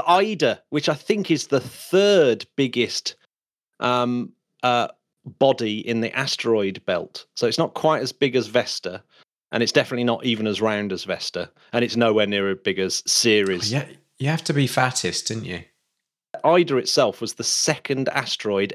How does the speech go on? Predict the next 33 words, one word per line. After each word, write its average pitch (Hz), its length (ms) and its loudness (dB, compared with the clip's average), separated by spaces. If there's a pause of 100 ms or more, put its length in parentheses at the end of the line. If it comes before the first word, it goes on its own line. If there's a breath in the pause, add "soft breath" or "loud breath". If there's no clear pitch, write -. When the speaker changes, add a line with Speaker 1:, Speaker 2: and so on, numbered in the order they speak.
Speaker 1:
ever 139 220 2
to 147 140 -6
be 139 160 -4
visited 117 640 -4
by 104 160 2
a 95 60 -2
spacecraft, 95 800 -4 (180 loud breath)
that 127 160 0
spacecraft 104 600 -2
being 98 200 0
Galileo 92 540 -2
again, 90 480 -2 (320 soft breath)
two - 160 0
years 123 280 2
earlier. 135 380 -2 (480)
So - 140 2
it 165 160 4
is, 208 160 2
isn't 190 160 4
it? 180 100 4
But 185 120 4
we, 190 120 6 (160)
we, 185 260 0
we, 185 260 0
we 190 80 -4
kind 185 180 0
of 180 80 -2
take - 460 -2
visiting 110 480 -2
asteroids 101 640 -4
for 113 100 -6
granted 127 600 -2
now. 98 260 -4